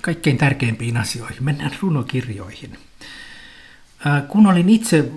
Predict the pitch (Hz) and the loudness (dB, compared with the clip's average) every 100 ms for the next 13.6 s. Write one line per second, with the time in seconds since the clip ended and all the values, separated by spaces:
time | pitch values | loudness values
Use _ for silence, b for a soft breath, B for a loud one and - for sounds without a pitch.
0 | - - 165 160 139 123 123 120 135 127 | -12 -4 0 2 2 0 -2 0 0 2
1 | 113 110 113 110 110 113 - - - 147 | 0 -2 -4 -6 -6 -10 -16 -14 -6 -4
2 | 156 - 123 117 117 117 69 - - - | -4 -6 -6 -6 -6 -10 -12 -18 -20 -20
3 | - 165 170 139 131 131 131 120 - - | -2 2 4 2 2 0 0 -4 -8 -16
4 | - - 165 151 - 123 160 151 123 - | -14 -2 0 0 -2 -2 2 2 2 -2
5 | 120 123 - 196 170 143 156 147 131 120 | -2 -2 -2 -2 0 2 2 2 0 -4
6 | - B B - - - _ - - _ | -12 B B -20 -20 -20 _ -20 -20 _
7 | _ _ _ _ - - 151 - 139 143 | _ _ _ _ -14 -6 -4 -4 -6 -6
8 | 120 120 127 113 - 110 - - B B | -6 -4 -2 -4 -6 -10 -12 -18 B B
9 | B B B B B B 170 143 - 165 | B B B B B B 2 2 2 2
10 | 151 143 147 160 147 127 117 - 139 127 | 4 2 2 0 -2 -2 -4 -2 -2 -2
11 | 110 110 117 - - 170 165 175 185 160 | -2 -4 -6 -12 0 2 4 4 4 2
12 | - 147 139 131 143 - 156 147 131 131 | 0 0 0 -2 -8 -2 0 0 0 -2
13 | 120 131 131 147 151 151 | -4 -6 -6 -6 -6 -8